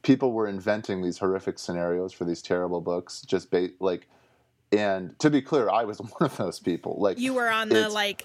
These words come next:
Speaker 2: "Zombie
Speaker 1: um,
Speaker 2: books are bad right now"?
Speaker 1: I was not, yeah, I was someone who was like, "Do not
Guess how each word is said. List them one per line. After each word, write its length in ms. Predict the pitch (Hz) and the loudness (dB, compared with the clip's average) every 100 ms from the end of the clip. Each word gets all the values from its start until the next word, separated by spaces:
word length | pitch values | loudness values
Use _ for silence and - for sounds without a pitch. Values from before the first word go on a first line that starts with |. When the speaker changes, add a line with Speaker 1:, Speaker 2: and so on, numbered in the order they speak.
| 214 | -12
Speaker 2:
"Zombie 500 | 196 202 208 190 220 | 2 4 6 2 -2
Speaker 1:
um, 60 | 202 | -4
Speaker 2:
books 240 | 208 - | -6 -4
are 80 | 208 | -6
bad 280 | 180 180 180 | -4 -6 -4
right 240 | 208 208 | -4 -4
now"? 280 | - 220 214 | -4 -2 4
Speaker 1:
I 140 | 147 | 4
was 240 | 156 156 120 | 6 0 0
not, 240 | 123 104 | 0 2
yeah, 140 | 101 98 | 2 2
I 140 | 82 117 | 2 0
was 160 | 127 | -2
someone 280 | - 117 104 | -2 -2 -2
who 80 | 104 | -2
was 160 | 95 92 | 0 0
like, 220 | 87 - | 0 -2
"Do 120 | 101 | -2
not 380 | 104 98 92 | 0 0 -2